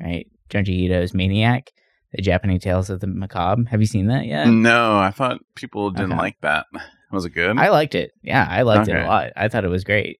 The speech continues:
Speaker 1: I mean, of, of course, the ratings on it are, like, kind of mixed. They're in between six out of ten on I M D B, blah, blah, blah, right? But I, I actually enjoyed it. I thought it was a lot of fun. It, um, they're short stories. They're a little weird. A couple of 'em did get kind of far where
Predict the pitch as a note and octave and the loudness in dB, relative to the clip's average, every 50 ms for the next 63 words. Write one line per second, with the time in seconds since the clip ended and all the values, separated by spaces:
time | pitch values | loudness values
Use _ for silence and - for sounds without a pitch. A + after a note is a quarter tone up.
0 | _ - G2 G2 G2+ G2 F#2+ E2+ - G2+ A2 A#2 F#2 A#2 A#2 - - C3 D3 - | _ 2 4 6 6 4 4 2 -2 -6 -6 -2 -2 -2 -4 -4 -8 -8 -4 2
1 | - C3+ B2+ A#2+ - - G#2+ F#2+ F2+ F2 F#2 G2 F#2+ F#2 F#2 F#2 F2+ F#2 G2 F#2+ | 2 2 2 2 0 -4 -4 -2 0 -2 -2 0 0 2 2 2 2 2 0 0
2 | - - F2+ F#2 E2+ _ - E2 D#2 - - G2+ F2+ F#2 F2 - F2 F2+ F#2 G2 | -2 -4 -8 -8 -10 _ -8 -8 -8 -6 -6 -4 -4 -4 -2 -2 -2 -2 -2 -4
3 | - - - E2 E2+ G2 G2 G2 G2 - - E2+ F2 F2+ G2 G#2+ A2+ A2 _ _ | -6 -8 -4 0 2 2 4 2 2 -2 -2 -2 0 2 2 2 0 0 _ _
4 | _ _ _ _ _ _ _ - - F#2+ F2 - G2 F2+ F#2 F2+ F2+ A2 F#2+ F#2 | _ _ _ _ _ _ _ -8 -8 -8 -4 -2 -4 -2 -2 -4 -2 -2 0 2
5 | F#2+ F#2 F#2 F#2 F#2 F#2 F#2 F#2 F2+ F2+ F2+ - F2+ F#2 F2+ F2+ F2+ - F2+ F2+ | 2 2 0 0 0 2 0 0 0 -2 -4 -2 -2 -2 -2 -2 -4 -4 -8 -10
6 | F#2 G2+ G#2 A2+ - F#2 - - G#2 G#2 G#2+ G2 - - D#2 - - _ _ _ | -8 -8 -8 -4 -2 -2 0 0 0 0 0 0 0 -2 -2 -2 -4 _ _ _
7 | _ _ - B2+ D#3 F3+ D3 - - B2 D3 D3+ D3+ D3 - - C#3+ C3+ A#2 G2+ | _ _ 0 2 2 2 0 2 4 4 6 6 4 0 0 0 2 2 4 4
8 | G2+ F#2+ F2+ F2+ E2 - - G2+ G2 G#2+ G2+ G2+ G2 G2 G2 G2 G2 G2 G2+ - | 4 4 4 2 0 -2 -2 2 2 4 4 4 2 2 2 2 2 2 0 -2
9 | - F#2 F#2 F#2 F#2 F#2+ F#2+ F#2+ - - - F#2+ F2 E2+ - - _ - A2+ G2 | 0 2 2 4 4 4 4 2 0 -2 -2 -2 -2 -2 -4 -8 _ 0 2 2
10 | F#2+ F#2 G2 G2+ G2 G2 - - A2+ G2 E2 - - - G2 G2 G2+ G2+ G#2 G#2 | 2 2 2 2 2 2 2 -2 -4 -4 -4 -6 -4 0 0 2 2 2 4 4
11 | G#2+ G#2+ G#2+ G#2 - - - F#2+ F#2+ F#2+ F#2+ G2 G#2+ A#2 C3 B2+ A2 A2 G#2 A2 | 4 4 4 2 0 0 0 2 2 2 2 2 4 4 4 4 4 4 4 6
12 | A2+ A2+ A#2+ A#2+ A#2+ _ _ _ _ _ _ _ - - - - D3 C#3+ - E3+ | 4 4 2 0 -2 _ _ _ _ _ _ _ -4 -4 -2 0 -2 0 2 4
13 | E3 E3 D3 C3 D3 C#3+ C#3+ C#3+ C3+ A#2+ G#2+ - - B2 A#2+ A2+ A2+ B2+ B2 A#2+ | 4 4 4 4 2 2 2 2 2 0 0 2 2 2 2 2 4 2 2 2
14 | - _ - - B2 A#2 A#2 A2+ G#2 G2 F#2+ - - - - - - A2 G2 F#2+ | 0 _ -2 2 2 4 6 4 4 2 -2 -6 -14 -20 -20 -4 0 2 4 4
15 | G#2 G#2+ A2+ A#2 A#2+ A#2+ A#2 G#2+ G2 F#2+ F#2 F#2 F#2+ F#2 F#2 F#2 | 4 4 4 4 2 0 0 0 0 2 2 2 2 0 -2 -4